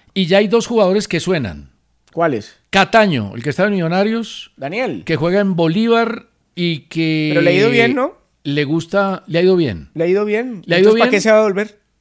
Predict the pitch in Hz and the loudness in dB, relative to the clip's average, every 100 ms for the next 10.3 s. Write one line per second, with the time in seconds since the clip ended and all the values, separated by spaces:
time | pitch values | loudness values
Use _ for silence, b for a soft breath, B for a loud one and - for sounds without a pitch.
0 | _ _ _ _ _ - 170 156 151 143 | _ _ _ _ _ -10 -8 -6 -8 -12
1 | B B 151 B B - 156 139 127 156 | B B -20 B B -20 -10 -8 -4 -6
2 | - 175 - 127 151 160 156 160 147 151 | -4 -6 -6 -8 -4 -4 -4 -4 -4 -4
3 | 151 143 147 127 117 110 120 92 85 214 | -4 -4 -4 -4 -6 -6 -6 -6 -10 -8
4 | - 196 175 185 240 202 165 175 196 202 | 0 2 2 0 -2 0 2 4 4 2
5 | 180 147 151 196 190 220 147 139 131 190 | 2 2 2 2 4 2 2 -2 0 0
6 | 208 180 175 160 185 185 208 240 139 180 | 0 -2 -4 -2 -4 -2 0 0 -2 -2
7 | 196 214 208 175 156 156 202 202 196 214 | -2 -6 -6 -4 -2 -2 -2 -2 -2 -2
8 | 220 160 143 156 208 196 151 120 139 123 | -4 -4 -4 -6 -6 -6 -6 -8 -8 -6
9 | 160 185 202 202 202 190 135 139 277 - | -8 -8 -12 -12 -12 -12 -12 -12 -14 -18
10 | - 170 | -20 -20